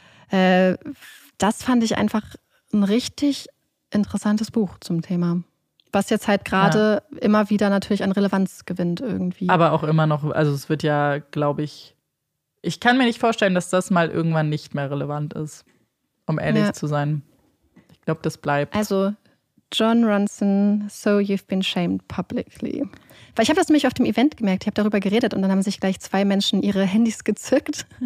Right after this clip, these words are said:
Speaker 2: Ja, aber weil's
Speaker 1: Dann
Speaker 2: ja
Speaker 1: dachte ich, oh,
Speaker 2: interessant ist.
Speaker 1: vielleicht interessiert das ja wirklich noch ein paar
Speaker 2: Ja.
Speaker 1: mehr Leute.
Speaker 2: Ich hab auch, äh, interessanterweise ein Hörbuch, was damit zu tun hat, dass ich ja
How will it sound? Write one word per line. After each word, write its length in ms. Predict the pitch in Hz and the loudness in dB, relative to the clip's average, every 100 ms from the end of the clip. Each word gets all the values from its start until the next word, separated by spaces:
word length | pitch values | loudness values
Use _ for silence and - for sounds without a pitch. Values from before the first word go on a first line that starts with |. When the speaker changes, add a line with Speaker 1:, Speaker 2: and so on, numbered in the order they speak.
| - | -6
Speaker 2:
Ja, 280 | 180 175 208 | 0 4 4
aber 220 | 294 185 | 4 4
weil's 160 | 165 165 | 2 2
Speaker 1:
Dann 80 | 214 | 2
Speaker 2:
ja 60 | |
Speaker 1:
dachte 180 | 202 160 | 2 0
ich, 60 | 185 | 0
oh, 40 | |
Speaker 2:
interessant 160 | 240 185 | 0 0
ist. 40 | |
Speaker 1:
vielleicht 260 | 202 202 - | 2 0 0
interessiert 420 | 208 214 - 233 | -2 -2 -4 -2
das 140 | 185 - | -2 -2
ja 120 | 185 | -2
wirklich 260 | 190 190 | -4 -4
noch 140 | 190 190 | -4 -4
ein 60 | 175 | -2
paar 220 | 165 180 | 0 0
Speaker 2:
Ja. 40 | |
Speaker 1:
mehr 320 | 180 180 180 | 2 2 0
Leute. 600 | 180 165 170 - 180 185 - _ _ _ | 0 0 -2 -4 -4 -4 -6 _ _ _
Speaker 2:
Ich 400 | 196 247 - - - _ - | -2 -2 -6 -20 -20 _ -4
hab 380 | 170 202 - - | 0 0 -2 -2
auch, 320 | 170 180 185 - | 2 2 0 0
äh, 340 | 165 156 156 - | 2 4 2 2
interessanterweise 680 | 180 - - 190 180 165 151 | 0 0 0 2 4 2 2
ein 120 | 160 | 4
Hörbuch, 400 | 165 147 151 - - - - | 4 2 -2 -6 -18 -20 -6
was 160 | - 180 | -2 2
damit 240 | 202 233 - | 4 2 0
zu 80 | 175 | -4
tun 340 | - 202 202 | 0 2 4
hat, 360 | 160 - - - | 2 0 -10 -6
dass 160 | 165 156 | -4 0
ich 220 | 165 156 | -2 -2
ja 360 | 147 - - | -2 -2 -2